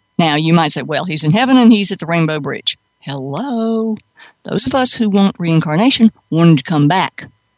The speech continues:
A lot of people believe that deceased pets come and go as they please, and even if the person focuses on death, that their pet will evolve anyway. Wrong.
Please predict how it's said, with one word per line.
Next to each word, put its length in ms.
A 100
lot 280
of 80
people 320
believe 540
that 160
deceased 500
pets 320
come 300
and 120
go 200
as 140
they 140
please, 540
and 220
even 340
if 160
the 80
person 580
focuses 640
on 220
death, 400
that 160
their 140
pet 260
will 220
evolve 420
anyway. 640
Wrong. 680